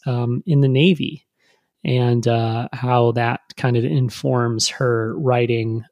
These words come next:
um, about these characters in the military,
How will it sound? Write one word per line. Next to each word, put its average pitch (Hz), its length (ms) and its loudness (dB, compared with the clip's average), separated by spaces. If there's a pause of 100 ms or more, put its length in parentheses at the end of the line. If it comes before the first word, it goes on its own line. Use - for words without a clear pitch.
um, 113 320 -2
about 120 380 -2
these 120 340 0 (440)
characters 185 680 0
in 151 160 2
the 151 60 2
military, 139 760 0